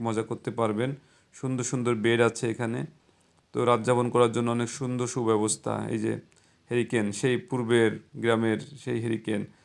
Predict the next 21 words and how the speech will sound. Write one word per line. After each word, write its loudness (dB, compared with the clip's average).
এই -8
যে -4
কত 0
সুন্দর -2
ফুল -6
গাছ 0
লাগানো, 0
এখানে -4
দোলনা 2
আছে, 0
বাচ্চারা -2
দোলনায় 0
দোল -2
খেতে -4
পারবে। -2
তো 6
এই 8
যে 2
সামনে 2
পুকুর 0
ঘাট, 0